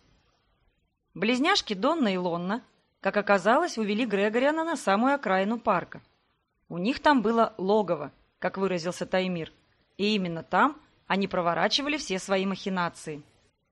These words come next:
Сначала мы услышали голоса и весёлый девичий смех, а, выйдя из-за кустов,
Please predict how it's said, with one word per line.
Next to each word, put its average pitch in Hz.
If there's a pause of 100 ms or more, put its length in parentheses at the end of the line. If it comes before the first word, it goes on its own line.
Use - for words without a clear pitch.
(380)
Сначала 349
мы 240
услышали 254
голоса 202 (380)
и 196
весёлый 302
девичий 247
смех, 208 (640)
а, 180
выйдя 202
из-за 190
кустов, 240